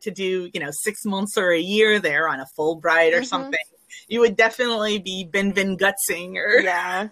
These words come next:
Speaker 1: <laughs>
Speaker 2: definitely.
Speaker 1: um, as much as you would anything else. So that's fantastic.
Speaker 2: Yeah, well, thank you so much for coming on the podcast today. Um, I'm very excited to release this episode.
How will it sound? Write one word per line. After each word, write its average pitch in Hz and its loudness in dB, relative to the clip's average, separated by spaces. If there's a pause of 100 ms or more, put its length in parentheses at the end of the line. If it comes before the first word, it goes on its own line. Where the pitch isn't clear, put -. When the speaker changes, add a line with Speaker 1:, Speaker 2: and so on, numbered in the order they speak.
(140)
Speaker 1:
<laughs> 202 -4
Speaker 2:
definitely. 214 0
Speaker 1:
um, 180 -2 (400)
as 220 -4
much - -4
as 214 0
you 185 -6
would 180 -2
anything 170 -6
else. 151 -10
So 196 -8
that's 233 0
fantastic. 185 -4 (680)
Speaker 2:
Yeah, 311 -10
well, 226 0
thank 320 0
you 349 -2
so 330 -4
much 247 -4
for 254 -2
coming 233 -4
on 202 2
the 190 -6
podcast 196 -6
today. 180 -8 (120)
Um, 185 -4
I'm 202 -8
very 196 -12
excited 185 -12
to 214 -20
release 190 -14
this 196 -12
episode. 185 -2